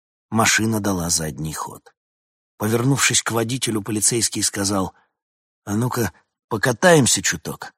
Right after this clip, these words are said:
Водитель не сразу понял, что он имеет в виду, и полицейский прочертил в воздухе пару витков,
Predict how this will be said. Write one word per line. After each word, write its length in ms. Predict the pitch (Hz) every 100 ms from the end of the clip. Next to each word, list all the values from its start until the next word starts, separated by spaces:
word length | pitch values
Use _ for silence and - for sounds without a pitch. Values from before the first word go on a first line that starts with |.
| _ _ _ _ _ _ _ _ _ _
Водитель 500 | 85 95 110 107 104
не 100 | 110
сразу 380 | - 117 110 107
понял, 380 | - 110 90 73
что 240 | - -
он 180 | 90 90
имеет 380 | 92 92 87 -
в 40 |
виду, 440 | 82 82 82 104 - _ _ _ _ _ _ -
и 60 | 95
полицейский 680 | 104 151 - 143 - 135
прочертил 560 | 120 110 - 101 - 123
в 120 | 110
воздухе 460 | 117 117 110 101 107
пару 280 | 117 104 98
витков, 520 | 98 - 117 113